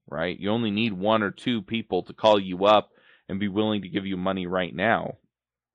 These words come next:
to keep things going. And so, you know, if, if you have a one percent conversion rate, that's two hundred people, right?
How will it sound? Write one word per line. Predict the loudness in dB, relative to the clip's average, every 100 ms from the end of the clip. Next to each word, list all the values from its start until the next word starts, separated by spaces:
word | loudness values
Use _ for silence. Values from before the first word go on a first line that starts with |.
| _ _ _ _ _ _ -12
to | -12
keep | -6 -6 -4
things | -4 -4 2
going. | 4 4 2 -10 _ _ _ _ _ -8
And | -6 0
so, | 4 6 6 4 2 -4 -6
you | -4
know, | -4 -6 -10 _ _
if, | -10 -8 -8
if | -4
you | 4
have | 4 4
a |
one | 2 -2
percent | -2 -2 -4 -4
conversion | -6 0 0 -2 -4
rate, | -4 -6 -10 _ _ _ _ _ 0
that's | 2 2 -6 -12
two | -6 -6
hundred | -6 -6
people, | -10 -8 -14 -10
right? | -8 -8